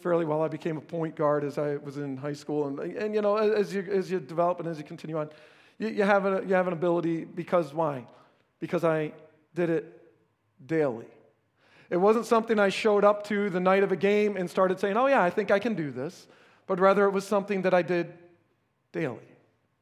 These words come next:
When it comes to your faith, the same is true there. Are we able to do it daily? I look at the group up here this morning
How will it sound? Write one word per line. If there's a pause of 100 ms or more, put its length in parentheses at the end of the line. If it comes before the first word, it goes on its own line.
(580)
When
it
comes
to
your (340)
faith, (480)
the
same
is
true (160)
there. (580)
Are
we
able
to
do
it (680)
daily? (960)
I
look
at
the
group
up
here
this
morning